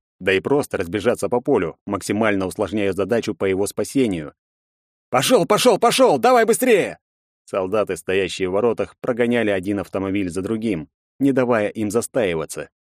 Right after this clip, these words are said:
Часть пехотинцев, выехавшая раньше, занималась построением походного порядка. Вдоль колонны прохаживался Березов и информировал через громкоговорители М К П о правилах следователя.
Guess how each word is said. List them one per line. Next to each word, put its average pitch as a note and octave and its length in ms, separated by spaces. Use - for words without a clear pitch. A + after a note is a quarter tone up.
Часть G2 300
пехотинцев, F#2+ 640
выехавшая G2+ 680
раньше, F2+ 420
занималась D3+ 500
построением F#2+ 600
походного F#2 500
порядка. A#2 560
Вдоль F2 320
колонны G#2+ 480
прохаживался F2+ 720
Березов G2+ 540
и C#3+ 180
информировал G#2 640
через F#2+ 260
громкоговорители F#2+ 920
М F#2 160
К F2+ 140
П G#2+ 360
о G#2 120
правилах F#2+ 440
следователя. F2 680